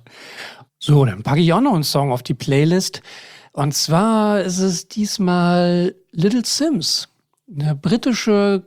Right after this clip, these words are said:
Künstlerin, Musikerin, Rapperin, äh, die, glaub ich, auch grad ein neues Album raus hat und die meines Wissens erste Single von diesem Album heißt Fui, frei.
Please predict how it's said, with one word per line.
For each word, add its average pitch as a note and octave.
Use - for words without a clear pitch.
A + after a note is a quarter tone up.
Künstlerin, F#3+
Musikerin, F3
Rapperin, E3
äh, D3
die, C#3+
glaub D3+
ich, D#3+
auch D3+
grad E3+
ein D#3+
neues D#3
Album G3+
raus F#3+
hat F3+
und D3+
die D#3
meines D#3
Wissens C#3+
erste G#3+
Single G#3+
von D#3+
diesem D3
Album D#3
heißt C#3+
Fui, D#3
frei. D#3+